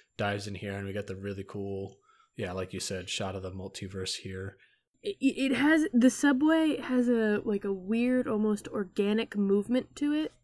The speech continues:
Speaker 1: Yeah.
Speaker 2: Which is strange 'cause it's a subway,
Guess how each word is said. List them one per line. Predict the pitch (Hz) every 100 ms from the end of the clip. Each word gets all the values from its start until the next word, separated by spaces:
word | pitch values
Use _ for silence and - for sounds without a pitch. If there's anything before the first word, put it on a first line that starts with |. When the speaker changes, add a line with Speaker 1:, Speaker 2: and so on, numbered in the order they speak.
| _
Speaker 1:
Yeah. | 151 117 92 101 - _ _ _ _
Speaker 2:
Which | 233 208
is | 208
strange | - 214 214
'cause | -
it's | 196 202
a |
subway, | - 196 247 311